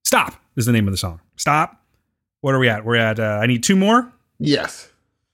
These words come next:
Speaker 1: I don't know, bro. Um, I said two. Oh, um, um, giving, uh, Say You'll Be There.
Speaker 2: Uh-huh.
Speaker 1: That's five.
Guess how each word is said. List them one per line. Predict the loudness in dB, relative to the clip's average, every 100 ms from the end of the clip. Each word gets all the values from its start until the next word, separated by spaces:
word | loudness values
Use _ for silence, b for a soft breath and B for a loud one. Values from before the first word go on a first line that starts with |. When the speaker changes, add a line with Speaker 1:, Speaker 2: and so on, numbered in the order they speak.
| _ _ _ -10
Speaker 1:
I | -6
don't | -4 -4
know, | -2 -2
bro. | -2 -2
Um, | -4 -6 -4 0 2 2 0 -2 b b _ _ _ _
I | -12
said | -10 -10
two. | -8 -8 -2
Oh, | 0 0 -2
um, | -4 -2 -4 -6 -10 _ _ _ _ _ _ _ _
um, | -8 -6 -6 -8 -12 _ _
giving, | -14 -12 -12 -12 -12 -10
uh, | -8 -8
Say | -6 -2 0
You'll | 2
Be | 2
There. | 0 0 -2 -4 _ _ _ _
Speaker 2:
Uh-huh. | -6 -4 -4 -2
Speaker 1:
That's | -4 -4
five. | -2 0 2 0 -4